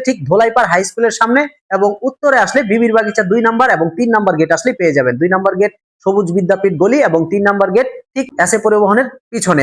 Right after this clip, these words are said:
এসএ পরিবহনের সাথে যে গলিটা ঢুকছে, এই গলিতে ঢুকলেই পেয়ে যাবেন e-bike জার্নির আরেকটি শোরুম। তো ফ্রেন্ডস, আজকে আমরা এই গাড়িটি নিয়ে আলোচনা করব।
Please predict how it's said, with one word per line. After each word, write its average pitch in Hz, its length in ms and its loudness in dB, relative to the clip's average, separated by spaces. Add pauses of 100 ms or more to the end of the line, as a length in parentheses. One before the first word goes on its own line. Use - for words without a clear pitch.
এসএ 190 200 -2
পরিবহনের 208 360 2
সাথে 208 260 0
যে 196 40 2 (120)
গলিটা 196 340 2
ঢুকছে, 156 260 -2
এই 233 100 -2
গলিতে 185 300 2
ঢুকলেই 226 280 0
পেয়ে 190 140 2
যাবেন - 160 -8 (240)
e-bike 190 280 2
জার্নির 190 280 2 (100)
আরেকটি 180 300 0
শোরুম। 127 200 0 (140)
তো 185 120 -8
ফ্রেন্ডস, 214 200 0 (100)
আজকে 254 240 0 (200)
আমরা 196 180 2 (120)
এই 202 120 2
গাড়িটি 185 240 2
নিয়ে 190 120 2 (440)
আলোচনা 190 440 2
করব। 190 120 2